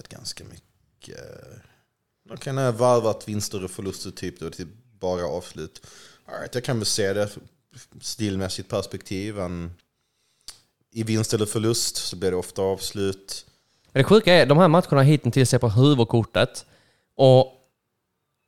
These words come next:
Speaker 2: alltså, jag fattar inte hur man kan rättfärdiga att sälja
Speaker 1: Känns
Speaker 2: det här
Speaker 1: som
Speaker 2: för
Speaker 1: en
Speaker 2: pengar.
Speaker 1: Fight Night-gala.
Speaker 2: Hundra procent.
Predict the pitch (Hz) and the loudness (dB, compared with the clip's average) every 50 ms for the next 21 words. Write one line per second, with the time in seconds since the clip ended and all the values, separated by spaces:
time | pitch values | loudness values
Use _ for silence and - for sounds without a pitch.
0 | _ _ _ - 139 143 - 185 160 - - - 190 196 - 202 202 - 170 170 | _ _ _ -6 -4 2 2 2 2 0 -4 -4 -4 -2 0 0 2 4 6 6
1 | 170 156 147 - 147 143 139 135 - - 123 127 127 160 185 - - - - 117 | 6 6 6 6 4 4 4 2 -2 -4 -2 4 4 4 4 4 0 2 4 6
2 | 104 104 92 101 98 95 98 104 107 - _ _ _ _ _ _ _ _ - 123 | 6 6 6 4 4 4 4 4 2 -2 _ _ _ _ _ _ _ _ -10 -8
3 | - - - - - 151 185 190 151 117 - 147 175 - 147 127 113 151 170 160 | -6 -4 -2 2 4 6 6 8 8 8 8 8 8 6 4 4 6 6 8 8
4 | 156 151 90 82 113 101 90 - - 87 69 60 60 - - - 123 - 180 240 | 8 6 6 4 2 0 -2 -4 -6 -8 -8 -8 -10 -12 -8 -6 2 4 6 6
5 | 240 165 117 - 123 117 175 160 117 - - - | 6 6 4 2 2 2 2 2 2 -2 -8 -20